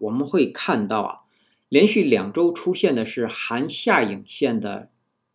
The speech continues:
中长红 K 线。那并且啊，在这两周抱有非常大的成交量。那如果在这两周之内啊，是主力在吸货，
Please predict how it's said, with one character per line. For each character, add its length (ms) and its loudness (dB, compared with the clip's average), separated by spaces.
中 220 4
长 180 -8
红 200 -8
K 180 -2
线。 340 -2
那 120 4
并 260 6
且 200 0
啊， 320 -2
在 200 4
这 160 6
两 200 4
周 400 -2
抱 240 4
有 180 -4
非 220 -2
常 240 -8
大 280 0
的 120 -10
成 240 -8
交 160 0
量。 300 0
那 160 2
如 500 4
果 360 -4
在 300 6
这 220 4
两 220 -2
周 160 -2
之 140 -4
内 220 0
啊， 180 -10
是 680 4
主 260 -8
力 220 -2
在 240 0
吸 380 -4
货， 420 0